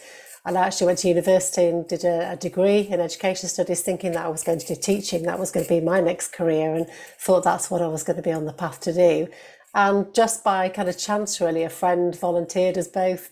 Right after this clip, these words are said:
to model for a local fashion show one year, and never done anything before. It was for charity, thought it might be quite good fun,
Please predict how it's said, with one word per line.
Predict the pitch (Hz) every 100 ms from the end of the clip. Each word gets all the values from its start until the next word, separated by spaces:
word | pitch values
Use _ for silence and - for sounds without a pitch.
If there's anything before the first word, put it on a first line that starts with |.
| -
to | 185 180 175
model | 180 180 180 180 180 - - _
for | 190
a |
local | 190 185 185
fashion | 254 214 214
show | - 170 156 156
one | 175 160
year, | 160 160 160 - - - _ -
and | 185 160 165 175 - 180
never | 220 202
done | 180
anything | 175 180 165
before. | 170 214 220 214 214 208
It | 240
was | -
for | 190
charity, | - 214 202 202 - 190 190
thought | 190 180
it |
might | 180 -
be |
quite | 170 165 160
good | 165
fun, | - 208 208 202 202